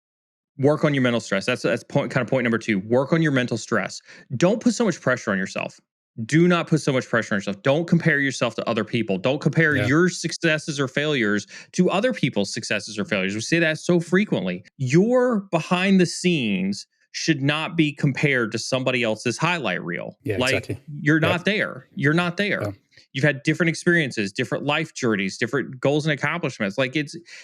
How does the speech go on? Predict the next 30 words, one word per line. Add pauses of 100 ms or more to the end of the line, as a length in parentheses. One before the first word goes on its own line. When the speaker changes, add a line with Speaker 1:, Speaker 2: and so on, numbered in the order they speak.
(140)
Speaker 1:
like, (380)
like,
take
that
stress
out
of
your
mind (160)
a
hundred
percent.
Don't
put
Speaker 2:
Yeah.
Speaker 1:
that
stress
on
you. (120)
You
know,
we
all
wanna
do
well
at
work.
This
is,